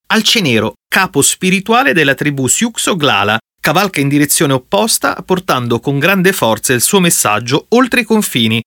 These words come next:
poiché visioni nuove e innovative sono sempre possibili. Non siamo la tipica azienda emiliana, però abbiamo un legame fortissimo con questa terra, pur guardando altrove. E tutto questo significa ovunque nel mondo. Vogliamo essere il canale che introduce sul mercato alimenti nuovi,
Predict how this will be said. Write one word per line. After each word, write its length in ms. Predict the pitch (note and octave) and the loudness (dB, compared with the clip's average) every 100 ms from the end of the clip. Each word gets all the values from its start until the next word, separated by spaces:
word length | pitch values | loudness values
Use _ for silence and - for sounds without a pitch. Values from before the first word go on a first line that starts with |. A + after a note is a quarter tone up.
| _ | _
poiché 340 | - C3 D3 C3 | -2 0 2 2
visioni 380 | B2+ A#2 F3 E3 | 2 2 4 4
nuove 320 | D#3 A#2 A#2 | 4 2 2
e 40 | |
innovative 680 | A#2 C3+ D3 F#3 C#3 E3 - | 2 2 0 2 0 0 -2
sono 280 | - C3+ B2 | -4 -2 -2
sempre 440 | - E3 F3+ G3 | 0 0 2 0
possibili. 680 | F#3+ - - A#2+ G#2+ A2 A2+ - _ - | 2 2 0 0 -2 -2 -4 -10 _ -2
Non 120 | A3+ | 0
siamo 240 | A3+ C4 C#3+ | 2 2 2
la 80 | B2 | 2
tipica 320 | - B2+ B2 | 0 0 -2
azienda 300 | B2 B2+ B2+ | 0 0 0
emiliana, 460 | B2+ B2 A#2 A2+ A#2+ - | 2 2 2 0 -4 -2
però 160 | G#3+ | 0
abbiamo 240 | B3 E3 C3+ | 2 2 2
un 60 | |
legame 300 | D3+ D3+ B2+ | 2 2 0
fortissimo 640 | A#2+ D3 - C4 - A3+ | -2 -2 -2 -2 0 0
con 140 | D#3+ D3 | 0 -2
questa 320 | D#3+ D3 E3+ | -2 0 0
terra, 360 | - G2 G2+ A2 _ | 0 -2 -2 -6 _
pur 200 | - G3 | 0 2
guardando 440 | E3+ D3 D3+ D3 C3+ | 2 0 0 0 -2
altrove. 540 | B2+ A#2 G#2 G#2 A2 _ - | -2 -2 -2 -2 -6 _ -10
E 140 | D#3 | -8
tutto 300 | - B3 A#3+ | -4 -2 -2
questo 320 | D3+ B2 - | 2 0 0
significa 580 | C3 D#3 F3+ G#3+ A#3 D#3 | -2 -2 -2 -2 -2 2
ovunque 540 | D3 D3 B3+ D4 C4+ G#3+ | 2 2 0 0 0 2
nel 160 | D#3 | 2
mondo. 500 | B2+ A2 G2+ G2+ A2 - _ _ - | 0 -2 -2 -4 -6 -8 _ _ -2
Vogliamo 280 | E3 F#3+ | 0 2
essere 280 | F3 - C3 | 2 2 0
il 120 | C3 | 0
canale 340 | - E3+ A#2 A2+ | -2 0 0 -2
che 80 | C3+ | -4
introduce 540 | C#3 D#3 D3 B2+ A#2 | -4 -2 -2 -4 -4
sul 200 | - G#3+ | -2 0
mercato 480 | F#3 F3+ - C4+ A#3+ | 0 0 -2 0 2
alimenti 460 | E3+ D3+ F3 F3+ | 2 2 0 0
nuovi, 340 | F3+ A#2 G#2 | 0 0 -2